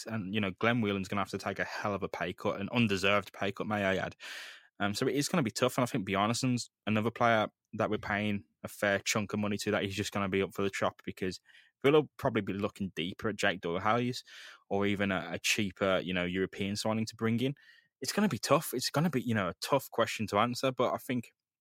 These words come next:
Bjarnason probably <laughs> isn't getting to this team. Um, nah, it's, it's very hard. It's very, ve-, it's gonna be very hard for even Jedinak, who has been nothing but a, you know, a fantastic servant to this club,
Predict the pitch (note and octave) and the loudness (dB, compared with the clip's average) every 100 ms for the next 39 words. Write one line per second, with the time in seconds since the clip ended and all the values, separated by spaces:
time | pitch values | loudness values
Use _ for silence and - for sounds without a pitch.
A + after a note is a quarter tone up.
0 | _ _ _ _ B2+ D#3+ E3+ A#2+ - A2+ | _ _ _ _ 6 6 6 2 2 2
1 | G#2+ G#2+ C3+ G2+ - A#2 A2 G#2 - - | 4 6 4 2 -2 -4 -4 -6 -4 -2
2 | G2 A2+ - - - - - _ A2 G#2+ | 0 -2 -4 -12 -14 -18 -20 _ 2 4
3 | G#2+ - A#2 A2 A2 - _ _ - A2+ | 2 -2 2 4 2 -4 _ _ -12 -8
4 | - C3+ - D3 C3 G#2 G2 G2+ - _ | -4 -4 2 4 6 6 4 4 0 _
5 | - A2 A2 G#2 A#2 A2+ G2+ A2 A2+ - | -8 -6 -6 2 2 4 -2 -4 -2 0
6 | A2+ F#2+ F#2 G2+ G2 F#2+ G2 F#2 - G2 | 0 -2 -2 0 2 2 2 0 -2 -6
7 | G2 F#2+ F#2+ F2+ F#2+ G#2 G#2 - - F#2+ | -4 -4 -4 0 0 2 0 -2 -4 -4
8 | - G2 F#2+ G2+ - F#2+ F#2 - F2+ D#2 | -4 -4 -2 -2 -4 -6 -4 -2 -4 -4
9 | F2 E2 - F#2 - - F#2+ - - - | -4 -6 -8 -12 -8 -2 -2 -2 -8 -4
10 | - G2+ G2 - G2 - G2+ | 0 0 0 -4 -6 -2 -2